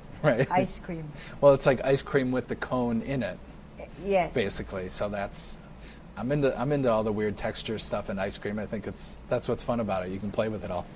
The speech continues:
Speaker 1: Okay. So we've covered a lot of ground, actually, with all your, so the drinks, the milkshakes, the empanadas, the crepes, the ice cream. You guys are doing a good job of keeping a lot of the good press, and props for getting all the good press. So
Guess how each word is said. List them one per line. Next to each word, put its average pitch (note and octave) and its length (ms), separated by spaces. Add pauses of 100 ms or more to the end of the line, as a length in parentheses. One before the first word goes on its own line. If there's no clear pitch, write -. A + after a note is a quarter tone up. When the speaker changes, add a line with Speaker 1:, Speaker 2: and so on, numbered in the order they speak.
(200)
Speaker 1:
Okay. C#3 400 (340)
So - 160
we've D3 200
covered D3+ 300
a C#3 40
lot C#3 180
of B2 80
ground, C#3 280
actually, G2 360
with F#2+ 180
all G2+ 140
your, G2 280 (380)
so - 160
the A2 140
drinks, C3+ 420
the B2 80
milkshakes, C#3 600
the A#2+ 100
empanadas, A#2+ 640
the C3+ 80
crepes, B2 460
the A2+ 140
ice G#2+ 200
cream. B2+ 380 (960)
You B2+ 60
guys C3 200
are C3+ 40
doing C3 260
a B2 60
good A#2+ 200
job A#2+ 240
of A#2+ 160
keeping A#2+ 580 (340)
a A#2+ 40
lot A2+ 200
of G#2 120
the A#2+ 60
good A2 260
press, B2+ 420
and A#2 240 (400)
props A2+ 340
for A2 160
getting B2 360
all G#2+ 100
the G2 80
good F#2+ 220
press. - 400 (340)
So B2 400